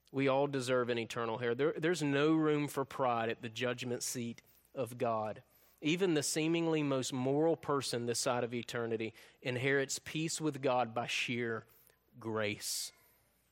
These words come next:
So we need to look to our resurrected Savior in gratitude and allow that to shape our view and allow that to shape our service to other people. I'll leave you with this quote, and then I'm gonna pray.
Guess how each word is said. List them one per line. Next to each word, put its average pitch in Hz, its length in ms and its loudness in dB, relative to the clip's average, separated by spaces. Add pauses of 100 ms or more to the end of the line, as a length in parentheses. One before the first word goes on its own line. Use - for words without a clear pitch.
(140)
So - 160 -2
we 139 100 2
need 156 160 2
to 131 80 4
look 139 460 2 (240)
to 160 180 4
our 147 160 6
resurrected 156 720 4
Savior 117 600 0 (1300)
in 131 140 -2
gratitude 123 880 -2 (840)
and 127 120 -2
allow 131 380 2
that 143 220 2
to 131 60 -4
shape 135 360 -2
our 113 160 0
view 127 500 -2 (300)
and 131 80 -8
allow 123 300 0
that 131 240 -2
to 135 100 -8
shape 127 400 -2
our 123 180 -2
service 123 800 -4 (200)
to 131 140 -6
other 113 220 -6
people. 107 480 -12 (760)
I'll 143 60 -6
leave 139 180 2
you 135 80 4
with 127 100 0
this 127 160 -2
quote, 120 280 0
and 131 80 -10
then 120 80 -2
I'm 117 80 -2
gonna 117 120 -2
pray. 110 340 -2